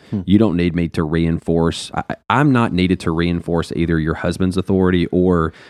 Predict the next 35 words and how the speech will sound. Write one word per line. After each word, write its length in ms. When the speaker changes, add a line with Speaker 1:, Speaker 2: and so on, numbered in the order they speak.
Speaker 2:
your 260
differing 540
perspective 580
of 120
that. 360
And 120
I 80
think 260
that 120
we 180
get 160
into 240
a 40
great 300
danger 400
when 180
we, 240
instead 520
of 100
saying, 560
"Have 180
you 120
talked 260
to 80
your 140
husband?" 640
we 160
say, 340
"Give 300
me 160
all 200
the 140
information 640
and 100
then 80